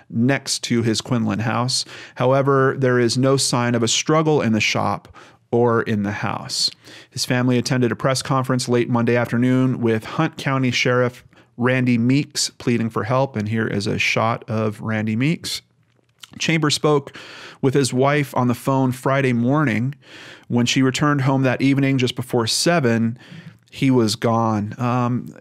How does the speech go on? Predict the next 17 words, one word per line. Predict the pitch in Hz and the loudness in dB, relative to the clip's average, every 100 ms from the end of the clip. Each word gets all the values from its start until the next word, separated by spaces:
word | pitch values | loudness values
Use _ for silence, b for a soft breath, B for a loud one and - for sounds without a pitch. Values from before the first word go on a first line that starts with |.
| - - | -12 -8
I've | 170 | -6
seen | - 294 285 | -2 -2 -2
some | - 190 | 0 0
different | 135 165 165 165 - | 2 0 0 -2 -2
time | - 131 143 | -2 0 0
frames | 131 147 147 139 | 0 0 2 2
in | 123 | 0
terms | - 135 131 | 0 0 0
of | 117 117 | 0 0
when | 123 | 0
she | - 120 | 0 0
gets | 127 - | 0 -2
home. | - 110 113 | -2 0 0
From | - | -2
what | 151 208 | 0 2
I | 202 | 2
understand, | 185 139 - 131 131 127 | 2 0 0 0 0 0